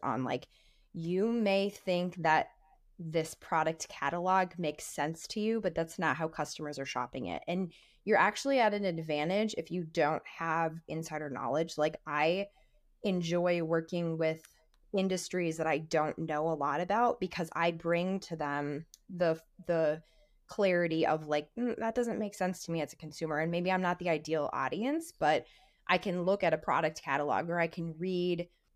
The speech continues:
a product description or a service description and know immediately, is this gonna land with the co-,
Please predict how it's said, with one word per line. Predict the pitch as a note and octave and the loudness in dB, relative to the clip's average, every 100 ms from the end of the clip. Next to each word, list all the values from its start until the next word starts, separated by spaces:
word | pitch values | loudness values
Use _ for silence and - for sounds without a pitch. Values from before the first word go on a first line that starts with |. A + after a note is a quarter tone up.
| _ _ | _ _
a | G3 | -4
product | - F#3 F3 | 0 0 0
description | F3 - E3+ - D#3+ | -4 -4 -4 -2 -2
or | D3+ | -2
a | D#3+ | -2
service | - F3+ E3+ E3 | -2 0 0 -2
description | D#3+ - D#3+ - C#3 D3+ - | -8 -6 -6 -4 -4 -4 -4
and | D#3+ D#3+ D#3+ | -2 -2 -2
know | E3 F3+ F3 E3 | -2 2 4 2
immediately, | E3 E3 E3+ - D#3 D#3 | 2 -2 0 0 0 2
is | D#3+ F3 E3+ | 2 0 -2
this | G3 G3+ | -2 -2
gonna | G3+ F3+ | 0 2
land | E3+ E3 E3+ E3+ E3+ E3 _ _ - | 2 0 0 -2 -4 -8 _ _ -4
with | F#3 E3 | -2 -2
the | E3+ | -4
co-, | - E3 | -2 -4